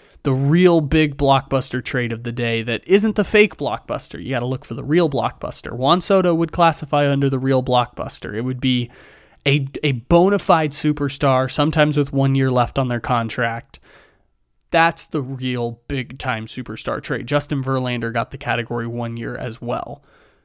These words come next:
Then the last one I have on the, or sorry, two, two to go. The third one is a trade a team makes with five minutes left before the deadline. So if you ever watch any trade deadline coverage, which you should this year 'cause it's really, really fun. I think it's really, really fun.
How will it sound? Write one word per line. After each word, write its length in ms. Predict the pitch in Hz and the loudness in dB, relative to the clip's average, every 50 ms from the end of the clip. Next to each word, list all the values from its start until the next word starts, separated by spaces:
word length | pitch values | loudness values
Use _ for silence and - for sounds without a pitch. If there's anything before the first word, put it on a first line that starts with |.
| _ _ | _ _
Then 420 | - 147 151 156 151 160 165 147 - - _ | 2 4 4 4 4 0 -4 -6 -10 -10 _
the 100 | - 147 | -4 -2
last 360 | 139 165 170 190 190 - - | 2 2 2 0 0 -4 -4
one 120 | 196 190 165 | -2 -2 -2
I 80 | 147 | 0
have 220 | 143 143 139 135 131 | 2 2 2 2 0
on 100 | 127 127 | -2 -4
the, 140 | 127 - - | -6 -2 2
or 180 | 147 147 139 135 | 4 4 4 4
sorry, 240 | 135 135 117 117 113 | 2 0 -2 -2 -6
two, 220 | - - - - | -6 -6 -6 -6
two 220 | - - - 196 190 | -6 -2 -2 0 0
to 100 | 156 - | 0 -4
go. 220 | - - - - - _ _ - - - - - - | -6 -10 -16 -18 -20 _ _ -20 -20 -20 -20 -8 -4
The 100 | - 143 | -4 -2
third 300 | 139 - 220 220 226 208 | 4 6 8 8 8 4
one 220 | 190 190 185 180 175 | 2 0 0 0 -2
is 360 | - 151 156 151 147 139 143 - | 0 0 2 2 2 0 -2 -4
a 80 | 143 135 | -4 -4
trade 560 | - - - 185 185 185 202 202 202 208 - _ _ _ - - | -4 -4 -2 0 2 2 2 2 0 -4 -6 _ _ _ -8 -8
a 60 | - | -6
team 340 | 139 - - 202 196 185 165 | -4 -2 0 2 2 2 2
makes 300 | 156 156 156 147 - - | 2 2 2 2 0 -4
with 100 | 127 - | -8 -10
five 400 | - - - 165 139 156 175 160 | -10 -2 2 2 4 4 2 2
minutes 300 | 156 156 151 147 147 - | 0 -2 -2 -2 -2 0
left 240 | 139 139 135 - - | 0 0 0 -2 -6
before 320 | 135 120 - 139 131 123 | -10 -6 -4 -4 -4 -2
the 80 | 113 113 | -4 -4
deadline. 600 | 113 117 110 - - - - 62 50 - 139 - _ _ _ _ _ _ - | -4 -4 -4 -4 -6 -10 -12 -12 -12 -14 -16 -18 _ _ _ _ _ _ 0
So 140 | - 175 | 4 4
if 120 | 165 - 175 | 4 4 4
you 100 | 170 175 | 2 4
ever 180 | 202 202 202 | 4 4 4
watch 340 | 180 165 156 151 160 - - | 4 6 6 4 4 2 0
any 140 | 160 151 139 | -2 -2 -2
trade 320 | 139 - - 139 135 143 | -4 -2 0 0 0 2
deadline 400 | 147 151 147 147 147 151 151 151 | 2 2 2 2 2 0 0 -2
coverage, 500 | 147 - 160 151 147 151 160 160 156 139 | -2 0 0 0 2 2 0 0 0 0
which 180 | 131 120 - - | -4 -6 -6 -8
you 80 | 117 113 | -8 -8
should 520 | - - - - - 147 135 127 120 117 | -6 -4 -2 2 2 4 2 2 0 -4
this 260 | 131 123 - - - | -6 -6 -6 -6 -6
year 180 | 127 113 98 120 | -8 -8 -8 -8
'cause 180 | - - 135 | -8 -8 -8
it's 160 | 127 113 - 131 | -8 -8 -8 -8
really, 340 | 135 131 135 139 131 131 | -2 0 2 2 2 0
really 280 | 127 127 127 117 113 113 | 0 -2 -2 -2 -2 -4
fun. 580 | - - - 131 120 98 80 - - 139 - - | -6 -2 0 0 0 0 -2 -6 -8 -10 -12 -6
I 160 | - 131 135 135 | -2 -2 -2 -2
think 180 | - 123 - | -2 -6 -8
it's 140 | - - - | -8 -10 -10
really, 180 | - - - 62 | -8 -8 -8 -8
really 220 | 65 - - - | -8 -8 -10 -10
fun. 380 | - - 95 - - - 160 | -6 -6 -6 -6 -6 -10 -14